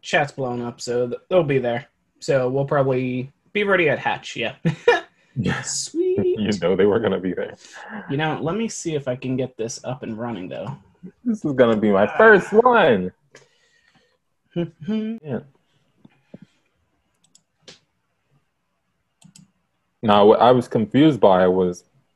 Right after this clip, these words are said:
Speaker 2: like how you said, I thought you just mega evolve it and then that's it. But I did see in a video where somebody was raiding,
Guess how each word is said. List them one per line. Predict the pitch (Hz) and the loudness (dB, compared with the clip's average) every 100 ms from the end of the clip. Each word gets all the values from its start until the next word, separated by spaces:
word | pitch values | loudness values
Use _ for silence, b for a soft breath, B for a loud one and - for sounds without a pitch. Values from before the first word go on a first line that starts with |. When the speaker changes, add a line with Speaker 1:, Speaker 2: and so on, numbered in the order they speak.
| _ _ _ _ 107 | _ _ _ _ 0
Speaker 2:
like | 98 | 2
how | 98 | 4
you | 90 90 | 2 0
said, | - 123 135 87 85 _ b b b _ - | 2 4 4 4 -2 _ b b b _ -2
I | 98 110 | 2 2
thought | - 98 95 | 4 4 4
you | 101 | 0
just | 101 95 90 | 0 0 2
mega | 98 92 95 87 | 2 4 4 6
evolve | 92 107 107 | 6 6 6
it | 90 | 2
and | 90 | -2
then | 90 | -4
that's | 87 87 - - | -6 -8 -6 4
it. | 156 143 - | 4 4 0
But | - 98 | 2 4
I | 95 | 4
did | 92 120 120 | 4 0 0
see | - 110 107 | -2 0 0
in | 107 95 | 0 -4
a | |
video | 90 113 117 95 87 90 92 _ | 0 0 2 2 2 -2 -6 _
where | 107 95 | -6 -4
somebody | - 98 90 | -4 -6 -4
was | 92 87 | -6 -4
raiding, | 107 131 104 87 92 | 0 0 0 -4 -10